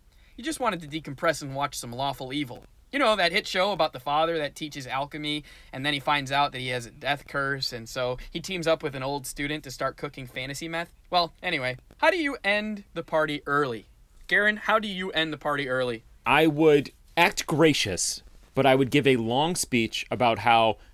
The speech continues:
Speaker 2: this is just a reminder that I'm getting older and inevitably I will die alone. But I thank them for coming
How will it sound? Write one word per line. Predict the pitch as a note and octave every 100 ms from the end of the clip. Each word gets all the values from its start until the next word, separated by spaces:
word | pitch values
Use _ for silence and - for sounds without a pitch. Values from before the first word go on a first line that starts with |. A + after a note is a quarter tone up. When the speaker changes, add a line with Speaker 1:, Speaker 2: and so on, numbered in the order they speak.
| - -
Speaker 2:
this | C#3+ E3
is | C3+
just | E3+ -
a |
reminder | D#3 C3 A2 A#2+ C3+ D3
that | A#2+ A2
I'm | A2
getting | G#2+ A#2 A2
older | G#2+ A2+ B2+ B2 -
and | G#2
inevitably | F#2 G2 A#2+ G#2+ B2 B2+
I | - G2+
will | F#2
die | - F2+
alone. | F#2+ F2 F2+ B2+ D3 _ - -
But | G3+
I | G#3+
thank | C4+ B3+
them | C4+ B3
for | C4
coming | - G3 F3 G3